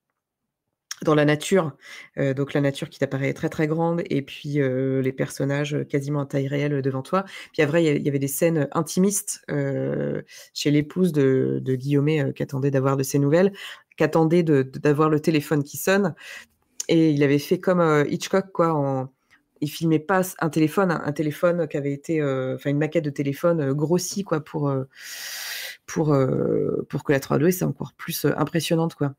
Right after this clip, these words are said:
Donc, c'était pas juste je filme en trois D, c'était aussi j'adapte le tournage, euh, voilà, de façon à, à rendre les choses encore plus, euh, saisissantes, quoi. Enfin, voilà, moi, je, j'adorais ce film. Mais, euh, je pense pas qu'il fasse cinquante minutes,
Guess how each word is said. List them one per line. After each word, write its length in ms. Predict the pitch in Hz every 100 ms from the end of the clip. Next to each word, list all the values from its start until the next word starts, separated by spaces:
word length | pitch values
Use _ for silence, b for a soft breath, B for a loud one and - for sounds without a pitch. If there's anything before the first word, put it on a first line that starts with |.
| -
Donc, 120 | 151
c'était 200 | - 156
pas 160 | 165 185
juste 220 | 170 190
je 140 | 156 180
filme 240 | 180 175
en 60 | 160
trois 200 | - 156
D, 120 | 202
c'était 260 | 202 165 143
aussi 320 | 135 - 180
j'adapte 380 | 160 151 151 151
le 80 | 156
tournage, 560 | 151 143 147 160 156
euh, 520 | 151 135 135 135 139 139
voilà, 180 | 139 -
de 80 |
façon 440 | 139 - - 156 147
à, 240 | 131 - - _ _ B B B B B B B -
à 180 | 139 131
rendre 300 | 139 135 131
les 140 | 123
choses 240 | - 143
encore 220 | 135 - -
plus, 300 | - - -
euh, 180 | - - -
saisissantes, 560 | - 131 135 - 147
quoi. 120 | -
Enfin, 180 | - -
voilà, 160 | 143 135 143
moi, 60 | 139
je, 500 | 139 135 135 135 147 - _ _ _
j'adorais 420 | - - 147 190 269
ce 140 | 240
film. 460 | 202 - 202 139 127 - _ _ _ - - _ _ _ _ _ _ _ _ - B B B _ -
Mais, 200 | 160 151
euh, 120 | 143
je 100 | 139
pense 140 | - 147
pas 120 | 294
qu'il 100 | -
fasse 140 | 143
cinquante 260 | 156 143 -
minutes, 160 | 147